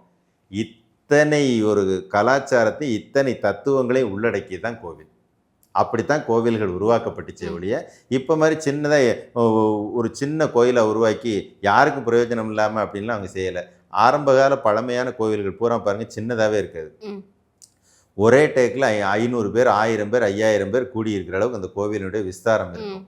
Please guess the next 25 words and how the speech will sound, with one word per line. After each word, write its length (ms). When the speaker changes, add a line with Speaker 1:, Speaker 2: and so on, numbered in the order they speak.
Speaker 1:
என்ன 260
காரணம்னா, 540
எல்லாமே 500
மக்களுக்கும் 880
மக்கள் 400
சார்ந்த 640
அ-, 100
அந்த 180
வாழ்வியலுக்கும் 800
சேர்த்து 280
உருவாக்கப்பட்டது. 840
அந்த 560
ரகசியங்களை 640
வெளிப்படுத்தும் 600
விதமாக 400
உருவாக்கப்பட்டது 640
தான் 140
இந்த 140
ஆலயங்கள். 520
அப்ப 220
அந்த 140
ஆலயத்துல 560
கடவுள் 380
இருக்காரா 360
இல்லையா? 600